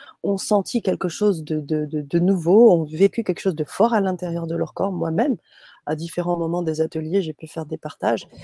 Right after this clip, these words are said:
Et, euh, et c'est ça qui est fort aussi, c'est que vous êtes là en direct, et ben vous êtes à la bonne place parce que vous allez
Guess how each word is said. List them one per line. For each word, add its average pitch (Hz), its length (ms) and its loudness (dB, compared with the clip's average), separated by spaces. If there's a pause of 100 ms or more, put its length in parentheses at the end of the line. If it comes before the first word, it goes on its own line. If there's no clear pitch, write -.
(280)
Et, 165 200 4
euh, 147 80 4 (280)
et 170 60 -4
c'est - 120 -8
ça 269 140 0
qui 226 120 0
est - 20 2
fort 202 240 2
aussi, - 240 -6
c'est - 180 -8
que 165 360 2
vous 180 200 -2
êtes 233 100 4
là 240 100 2
en 233 60 2
direct, 202 500 -2
et 185 60 -8
ben 165 220 -4
vous 165 140 -6
êtes 190 140 -6
à 170 40 -4
la 170 100 -6
bonne 151 200 -2
place 170 360 -2
parce - 160 -14
que 156 100 -12
vous 147 200 -10
allez 156 220 -4